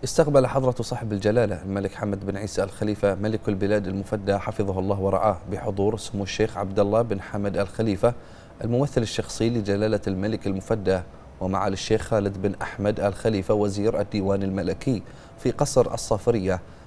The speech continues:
معالي السيدة فوزية بنت عبد الله زينل رئيسة مجلس النواب،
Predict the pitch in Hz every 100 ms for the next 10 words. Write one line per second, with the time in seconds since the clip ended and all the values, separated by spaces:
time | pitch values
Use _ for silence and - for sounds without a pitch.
0 | - 98 104 101 - 117 101 95 107 104
1 | 113 98 92 - 101 107 101 98 117 104
2 | 98 - - - 107 127 127 110 101 120
3 | 110 110 101 92 117